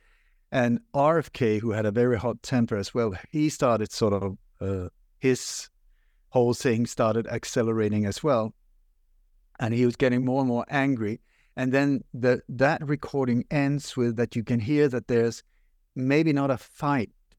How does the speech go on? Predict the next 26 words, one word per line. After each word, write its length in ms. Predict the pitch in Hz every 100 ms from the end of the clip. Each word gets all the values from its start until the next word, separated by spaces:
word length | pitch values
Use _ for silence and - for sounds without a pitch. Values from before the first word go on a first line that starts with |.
| -
but 160 | 127
there's, 280 | 123 117 110
like, 320 | 117 107 -
uh, 160 | 113 104 -
furniture's 600 | _ 135 127 127 - 113
falling 360 | - 120 110 110
over. 500 | 120 131 123 123 120 _ _ _ _ -
And 160 | 139 131
it 120 | 123
seems 500 | - 165 170 165 -
like, 240 | 117 110 _ _
uh, 420 | 120 120 110 - 220 156
the 100 | 127
sound 460 | 113 - 147 160 151
of 160 | 113
Marilyn 500 | 104 117 123 131 117
sounds 480 | 113 - 123 127 -
like 200 | 113 110 -
she's 380 | - 127 117
almost 460 | - 131 127 120 -
being 400 | 117 107 107 107 _
sedated 640 | - 120 104 117 120 117 -
or, 500 | 117 110 107 107 101 _ _ _ _ _ -
uh, 580 | 113 104 98 95 92 87 117 - _ _ _ _ _ _ _ _ _ -
calmed 280 | 135 117 117
down. 240 | 117 107